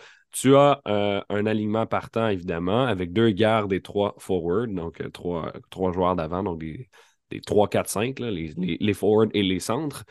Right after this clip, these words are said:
Et ensuite, tu as sept joueurs sur le banc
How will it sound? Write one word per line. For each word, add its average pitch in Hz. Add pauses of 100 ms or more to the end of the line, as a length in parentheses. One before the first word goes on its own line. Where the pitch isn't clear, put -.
(260)
Et 156
ensuite, 156
tu -
as 143
sept 160
joueurs 131
sur 131
le 101
banc 113